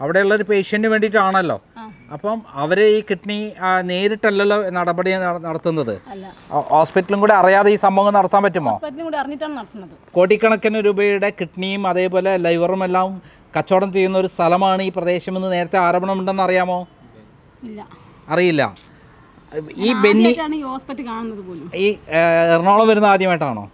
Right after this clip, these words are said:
Speaker 2: ആദ്യമായിട്ടല്ല.
Speaker 1: ഉം.
Speaker 2: ഈ രണ്ട്, ഈ, ഈ എൻ്റെ ഒരു ടെസ്റ്റിന് വേണ്ടി ഒരു വ-, ഈ ഒരു, എന്നെ ഈ കിഡ്നിക്ക് വേണ്ടി ഞാൻ ഒരു രണ്ട് മൂന്ന് തവണ ഈ ഹോസ്പിറ്റൽ വന്നിട്ടുണ്ട്. പക്ഷേ ആദ്യമായിട്ട് ഞാൻ ഈ ഹോസ്പിറ്റൽ കാണുന്നത്. ഞാൻ കുറേ ഹോസ്പിറ്റൽ കണ്ടിട്ടുണ്ട്. ലെ-, പിന്നെ മെഡിക്കൽ ടെസ്റ്റ്, പിന്നെ അമൃത,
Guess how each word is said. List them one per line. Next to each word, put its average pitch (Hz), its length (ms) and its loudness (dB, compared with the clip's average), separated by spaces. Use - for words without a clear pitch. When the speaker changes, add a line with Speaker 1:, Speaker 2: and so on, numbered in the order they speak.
Speaker 2:
ആദ്യമായിട്ടല്ല. 269 460 -8
Speaker 1:
ഉം. 240 160 -8
Speaker 2:
ഈ 277 100 -12
രണ്ട്, 269 240 -8
ഈ, 294 140 -16
ഈ 330 140 -6
എൻ്റെ 320 160 0
ഒരു 392 140 -4
ടെസ്റ്റിന് 320 300 -2
വേണ്ടി 311 180 0
ഒരു 330 140 -2
വ-, 294 120 2
ഈ 359 40 -4
ഒരു, 339 60 -2
എന്നെ 302 260 -2
ഈ 311 120 -2
കിഡ്നിക്ക് 320 380 -2
വേണ്ടി 285 220 -2
ഞാൻ 277 180 -2
ഒരു 311 120 -2
രണ്ട് 269 180 -2
മൂന്ന് 359 180 0
തവണ 330 120 0
ഈ 330 140 -2
ഹോസ്പിറ്റൽ 277 340 -4
വന്നിട്ടുണ്ട്. 226 300 -6
പക്ഷേ 269 120 -6
ആദ്യമായിട്ട് 392 380 -6
ഞാൻ 311 100 0
ഈ 302 120 -2
ഹോസ്പിറ്റൽ - 360 0
കാണുന്നത്. 214 280 -4
ഞാൻ 262 160 -4
കുറേ 311 120 0
ഹോസ്പിറ്റൽ 311 420 -4
കണ്ടിട്ടുണ്ട്. 277 380 -4
ലെ-, 247 100 -8
പിന്നെ 254 200 -6
മെഡിക്കൽ 247 280 -6
ടെസ്റ്റ്, 277 260 -6
പിന്നെ 247 240 -10
അമൃത, 254 280 -2